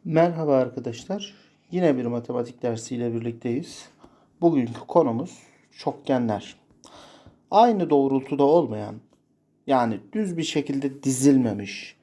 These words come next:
en az üç noktanın düz çizgilerle birleştirilmesiyle oluşan kapalı şekillere çokgen diyoruz arkadaşlar.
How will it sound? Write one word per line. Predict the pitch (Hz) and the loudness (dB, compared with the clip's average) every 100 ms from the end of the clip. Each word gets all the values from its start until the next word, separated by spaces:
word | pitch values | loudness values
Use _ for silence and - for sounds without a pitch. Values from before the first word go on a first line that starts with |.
| _ - | _ -2
en | 202 147 | 0 2
az | 113 147 | -2 -4
üç | 185 - | -10 -4
noktanın | 143 120 - 110 101 - 170 175 | 0 0 -2 -4 -4 -8 -10 -4
düz | 226 - | -4 -4
çizgilerle | - 156 135 131 113 104 104 | -8 -6 0 2 2 0 -4
birleştirilmesiyle | 147 147 131 - - 117 110 107 - - | -4 -2 -2 -4 -10 -6 -6 -6 -8 -6
oluşan | 135 143 117 113 117 | -2 -2 -2 -10 -8
kapalı | 156 151 131 113 | -4 0 0 0
şekillere | 135 135 117 110 107 175 214 - _ - _ _ _ | -4 -2 -2 -2 -2 -2 -4 -14 _ -20 _ _ _
çokgen | - 156 - 123 107 | 2 2 2 -4 -4
diyoruz | 104 104 101 | -6 -10 -10
arkadaşlar. | 104 - 113 - 160 | -12 -12 -16 -10 -10